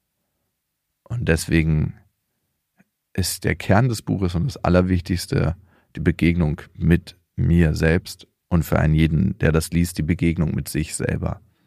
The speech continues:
Diesen einen Ort in sich zu finden, wo man merkt, okay, das macht mich eigentlich aus. Hier bin ich zu Hause. So, das Gefühl von Ankommen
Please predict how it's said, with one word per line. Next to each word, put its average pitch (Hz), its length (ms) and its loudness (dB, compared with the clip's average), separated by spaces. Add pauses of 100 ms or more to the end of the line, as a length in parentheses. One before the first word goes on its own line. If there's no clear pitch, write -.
(420)
Diesen 80 200 2
einen 85 280 2
Ort 82 260 0
in 85 140 0
sich 82 200 -4
zu 90 100 -4
finden, 92 460 -2 (680)
wo 76 80 -6
man 78 240 0 (100)
merkt, 82 320 0
okay, 85 400 -2 (840)
das 80 140 -2
macht 82 220 0
mich 82 140 -2
eigentlich 78 300 -4
aus. 80 340 -4 (1040)
Hier 80 500 0
bin 85 220 0
ich 78 300 -4
zu 76 180 -2
Hause. 78 400 -2 (120)
So, - 300 -12 (460)
das 85 220 -4
Gefühl 90 440 0
von 78 380 -4 (180)
Ankommen 87 680 0